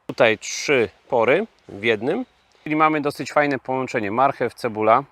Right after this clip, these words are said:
to jest naprawdę one dobre, dobrze ze sobą współgrają. Potem jest burak i por. Każde warzywo można uprawiać w pojemnikach. Trzeba tylko dobrać odpowiednią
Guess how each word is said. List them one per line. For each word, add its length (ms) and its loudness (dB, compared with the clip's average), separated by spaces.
to 80 -10
jest 160 -6
naprawdę 600 0
one 180 -2
dobre, 320 0
dobrze 400 0
ze 120 -4
sobą 320 -6
współgrają. 760 2
Potem 360 0
jest 180 -6
burak 380 4
i 80 -16
por. 240 -8
Każde 360 2
warzywo 360 4
można 300 0
uprawiać 440 0
w 60 -18
pojemnikach. 540 -2
Trzeba 280 0
tylko 300 -6
dobrać 380 2
odpowiednią 680 -4